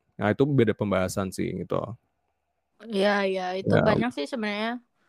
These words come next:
Speaker 1: Mhm, mhm. Banyak banget sih sebenarnya. Sebenarnya ya berbagai macam sosial meju-, media juga bisa dipakai juga sih.
Speaker 2: Hmm, yang penting
Speaker 1: Instagram,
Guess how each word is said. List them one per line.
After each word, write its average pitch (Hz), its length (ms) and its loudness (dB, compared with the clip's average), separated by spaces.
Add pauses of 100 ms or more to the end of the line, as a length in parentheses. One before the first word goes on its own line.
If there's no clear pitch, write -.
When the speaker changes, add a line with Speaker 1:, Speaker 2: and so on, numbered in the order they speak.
(240)
Speaker 1:
Mhm, 113 280 4 (120)
mhm. 107 280 0 (200)
Banyak 117 240 8
banget 143 320 8
sih 147 80 4
sebenarnya. 120 320 2 (160)
Sebenarnya 160 400 8 (320)
ya 143 400 10
berbagai 120 400 6
macam 120 320 0
sosial 113 240 0
meju-, 110 240 0 (160)
media 113 240 4
juga 143 240 6
bisa 127 160 2
dipakai 92 400 -4
juga 113 400 0
sih. 113 320 -2
Speaker 2:
Hmm, 202 320 -8
yang 226 160 -2
penting - 240 6
Speaker 1:
Instagram, 110 180 6